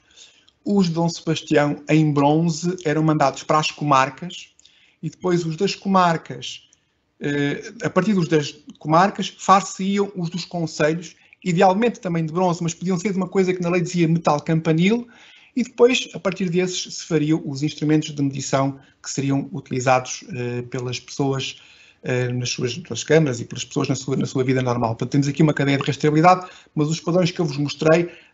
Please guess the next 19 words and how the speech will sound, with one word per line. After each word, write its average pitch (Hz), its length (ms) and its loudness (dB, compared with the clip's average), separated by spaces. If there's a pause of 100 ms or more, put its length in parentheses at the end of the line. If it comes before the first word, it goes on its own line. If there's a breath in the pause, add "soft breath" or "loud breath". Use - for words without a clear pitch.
(160)
tanto 175 300 2
na 160 80 2
exposição 151 600 -2 (200)
como 151 200 0
aqui 147 180 -2
ao 143 160 2
vivo, 170 380 0 (260 soft breath)
estes - 260 0
eram 151 180 4
feitos 147 400 -4
em 135 140 0
bronze. 110 500 -6 (880 soft breath)
Não 156 100 0
sei 165 160 0
se 165 120 -2
há 156 80 2
mais 151 200 2
alguma 143 320 0
questão. 233 640 2